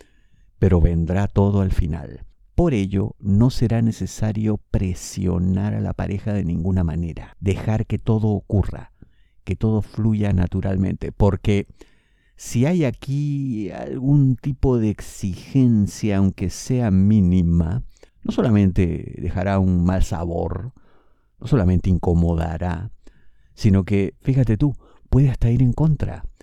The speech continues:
puede bloquear eso que precisamente queremos que fluya. Así que, paciencia, buen humor y que la vida siga.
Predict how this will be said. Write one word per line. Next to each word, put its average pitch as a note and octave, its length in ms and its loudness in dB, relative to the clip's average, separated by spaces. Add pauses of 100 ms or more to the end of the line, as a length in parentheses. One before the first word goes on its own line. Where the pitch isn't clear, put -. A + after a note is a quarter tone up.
(460)
puede D3 240 4
bloquear A#2 1120 0 (600)
eso D#3+ 400 0
que G2 240 -4 (120)
precisamente B2 1400 -2
queremos G2 440 0
que G2 140 -2
fluya. D#2+ 580 -4 (600)
Así - 280 -2
que, A#2+ 300 -4 (520)
paciencia, D3 920 -2 (360)
buen A2 360 2
humor C#3 500 2 (360)
y G#2+ 120 -2
que F#2+ 140 -2
la E2 140 -2
vida G2+ 260 -2
siga. - 480 -12